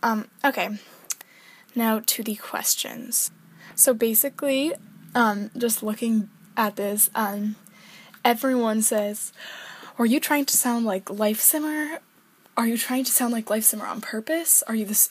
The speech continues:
are you Life Simmer?" And no, no, guys, I'm not. <laughs> Not even joking. I'm not, I swear. Um,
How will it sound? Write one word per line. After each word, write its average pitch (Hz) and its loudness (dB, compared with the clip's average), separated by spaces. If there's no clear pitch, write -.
are 214 0
you 233 4
Life 277 2
Simmer?" 285 -2
And 208 -6
no, 202 0
no, 196 -6
guys, 196 0
I'm 196 -4
not. 190 -6
<laughs> - -4
Not 240 2
even 226 2
joking. 220 -2
I'm 247 2
not, 202 0
I 240 0
swear. 214 -2
Um, 220 -2